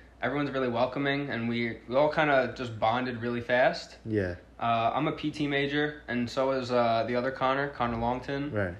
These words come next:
Speaker 1: So we have that in common, too, and everyone kinda hangs out together. We go out to dinner together, we go out to breakfast.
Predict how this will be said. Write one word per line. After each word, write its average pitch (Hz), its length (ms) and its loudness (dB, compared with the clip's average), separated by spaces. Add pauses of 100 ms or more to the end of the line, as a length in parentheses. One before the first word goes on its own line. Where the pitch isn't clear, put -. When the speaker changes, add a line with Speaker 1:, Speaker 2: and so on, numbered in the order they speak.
(440)
Speaker 1:
So 120 460 2
we 123 100 -2
have 110 100 0
that 117 200 2
in 131 80 -4
common, 127 360 0
too, 127 340 -4
and 113 280 -4 (160)
everyone 156 300 2
kinda 143 240 0
hangs 135 260 0
out 135 400 4 (160)
together. 120 540 2
We 117 100 -4
go 123 140 0
out 123 120 0
to 117 80 -10
dinner 139 200 -2
together, 131 420 2
we 120 80 -2
go 117 60 -2
out 117 80 -6
to 113 80 -8
breakfast. 131 720 -2